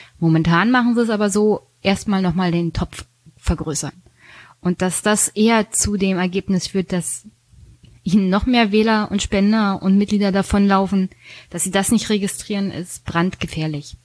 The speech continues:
Ein anderer Kritikpunkt und Hinweis darauf, dass es den Parteien vielleicht gar nicht so gut geht, ist die Tatsache, dass es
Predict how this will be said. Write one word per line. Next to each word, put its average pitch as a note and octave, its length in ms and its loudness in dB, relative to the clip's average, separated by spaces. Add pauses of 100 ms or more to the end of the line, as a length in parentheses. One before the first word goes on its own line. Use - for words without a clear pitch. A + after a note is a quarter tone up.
(600)
Ein E3+ 120 2
anderer G3+ 320 2
Kritikpunkt G#3+ 720 0
und D#3 140 0
Hinweis G3+ 500 4
darauf, F#3+ 580 0
dass D#3+ 220 -4
es F3 120 -6
den F3+ 140 0
Parteien F3 420 0
vielleicht E3 280 -4
gar D#3 140 -2
nicht D#3+ 180 0
so F#3 140 2
gut D3 260 -6
geht, C#3+ 240 -4 (640)
ist - 140 -4
die G3+ 60 2
Tatsache, F#3+ 560 0
dass E3+ 500 -4
es - 280 -8